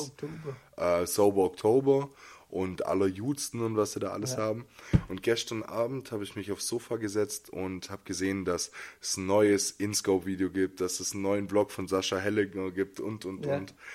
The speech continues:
Speaker 2: Und du musst dir unbedingt, also Niklas, ich sag's dir, du stirbst, du musst dir unbedingt diesen Sascha
Speaker 1: Ich
Speaker 2: Hellinger
Speaker 1: hab
Speaker 2: Vlog
Speaker 1: tatsächlich
Speaker 2: angucken.
Speaker 1: vorher geguckt,
Speaker 2: Hast
Speaker 1: weil
Speaker 2: du
Speaker 1: der ist so geil geschnitten, <laughs> ich muss da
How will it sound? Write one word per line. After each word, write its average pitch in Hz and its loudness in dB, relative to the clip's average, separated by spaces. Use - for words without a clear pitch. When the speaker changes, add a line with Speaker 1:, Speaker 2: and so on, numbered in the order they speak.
Speaker 2:
Und 85 -8
du 101 -4
musst 107 0
dir 104 8
unbedingt, 113 0
also 92 -6
Niklas, 104 0
ich 95 -8
sag's - 0
dir, 85 -18
du 87 -10
stirbst, - -2
du 98 -8
musst 107 -6
dir - -4
unbedingt 110 -2
diesen 92 -8
Sascha - -2
Speaker 1:
Ich 208 4
Speaker 2:
Hellinger 294 4
Speaker 1:
hab 226 12
Speaker 2:
Vlog - -10
Speaker 1:
tatsächlich 196 6
Speaker 2:
angucken. 180 -6
Speaker 1:
vorher 185 6
geguckt, 170 -10
Speaker 2:
Hast 127 10
Speaker 1:
weil 180 6
Speaker 2:
du 147 4
Speaker 1:
der 170 12
ist 170 0
so 226 10
geil 196 8
geschnitten, 208 2
<laughs> 240 12
ich 247 6
muss 254 6
da 226 12